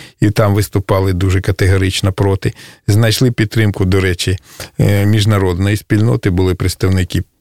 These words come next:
м, амбасади Англії, і з інших країн також люди виступали і казали, "Так не можна вводити". І ще дуже важливо, раб-тариф — це тариф, який стимулює розвиток цієї галузі. Але якщо ми подивимось нашу Україну,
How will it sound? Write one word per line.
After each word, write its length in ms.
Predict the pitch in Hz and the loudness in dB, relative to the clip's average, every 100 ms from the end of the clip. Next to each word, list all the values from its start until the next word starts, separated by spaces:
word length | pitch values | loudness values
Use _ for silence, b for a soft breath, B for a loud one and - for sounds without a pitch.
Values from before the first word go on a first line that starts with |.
| - | -4
м, 520 | 101 98 95 92 - | -2 0 0 -2 -2
амбасади 720 | 107 98 98 - 98 92 98 98 | 0 0 0 0 0 0 -2 0
Англії, 520 | 120 147 135 139 135 b b b b | 2 2 2 0 -2 b b b b
і 80 | 113 | 0
з 80 | 107 | 2
інших 280 | 101 110 | 2 0
країн 360 | - 131 135 139 | 0 0 2 0
також 340 | 139 - 123 | -2 0 0
люди 220 | 127 123 120 | 2 2 0
виступали 540 | 120 - 110 131 139 | 0 -2 -2 0 0
і 40 | |
казали, 380 | 123 107 110 104 | 0 0 0 0
"Так 260 | 101 107 - | -2 -2 0
не 60 | |
можна 320 | 135 147 95 85 | 2 2 0 0
вводити". 480 | 82 76 - - - B B B | -2 -2 -4 -8 -16 B B B
І 80 | 131 | -2
ще 180 | - 214 | 2 2
дуже 280 | 170 107 | 2 2
важливо, 420 | 98 90 - - - _ B B B B - | 2 0 -2 -6 -10 _ B B B B -4
раб-тариф — 760 | - 123 151 - 127 180 240 - | 0 2 0 -2 0 0 -2 -6
це 340 | - - 131 - _ _ _ _ _ - | -6 0 0 -2 _ _ _ _ _ -2
тариф, 400 | 107 165 233 160 | 2 2 2 0
який 260 | - 135 | 0 0
стимулює 840 | 104 - - 143 120 107 190 208 139 | -2 -4 0 2 4 2 2 2 2
розвиток 540 | 110 160 151 151 147 - | 2 2 0 0 -4 -2
цієї 400 | 117 107 131 120 | 0 2 2 2
галузі. 500 | 110 95 82 - - _ B B B B | 2 0 -4 -8 -14 _ B B B B
Але 240 | 123 143 | 2 4
якщо 300 | 107 98 151 | 2 0 0
ми 140 | 151 | 0
подивимось 680 | 143 131 127 127 101 90 - | 0 0 2 2 0 -2 0
нашу 320 | 117 101 - | 0 0 0
Україну, 580 | 85 - 82 160 208 101 | -2 0 0 2 2 0